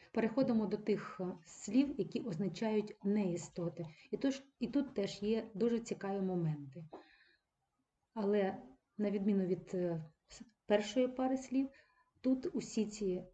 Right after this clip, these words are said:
цікаві моменти будуть стосуватися тільки форми однини. Отже, у родовому відмінку однини у нас з вами також паралельні форми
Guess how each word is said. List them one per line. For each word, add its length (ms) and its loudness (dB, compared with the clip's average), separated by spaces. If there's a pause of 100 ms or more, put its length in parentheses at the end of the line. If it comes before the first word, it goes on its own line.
(140)
цікаві 360 -2
моменти 440 2
будуть 220 -2
стосуватися 680 -4
тільки 340 -2
форми 400 -2 (100)
однини. 520 2 (680)
Отже, 400 4 (100)
у 300 2
родовому 460 6
відмінку 560 0
однини 600 0
у 60 -6
нас 140 2
з 40 0
вами 200 0
також 400 -8
паралельні 580 0
форми 480 0